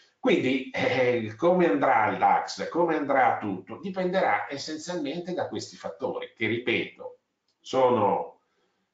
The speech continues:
eh, molto importanti per me, e in questo caso un market mover trimestrale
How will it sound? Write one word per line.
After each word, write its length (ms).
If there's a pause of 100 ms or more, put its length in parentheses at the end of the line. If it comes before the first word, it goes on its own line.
(140)
eh, 440
molto 340
importanti 800
per 180
me, 460
e 140
in 100
questo 300
caso 440
un 60
market 560
mover 560
trimestrale 1120